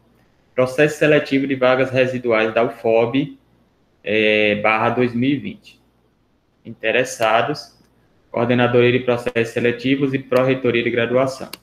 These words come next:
Relator Jairo Torres Magalhães Júnior. Objeto de apreciação, trata-se de apreciação da minuta do edital do processo seletivo de vagas residuais da ufob dois mil e vinte,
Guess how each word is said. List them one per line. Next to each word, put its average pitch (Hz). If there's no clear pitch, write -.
Relator 113
Jairo 120
Torres 117
Magalhães 117
Júnior. 101
Objeto 120
de 117
apreciação, 139
trata-se 135
de 135
apreciação 135
da 123
minuta 135
do 147
edital 123
do 120
processo 123
seletivo 113
de 113
vagas 113
residuais 120
da 120
ufob 117
dois 110
mil 123
e 131
vinte, 123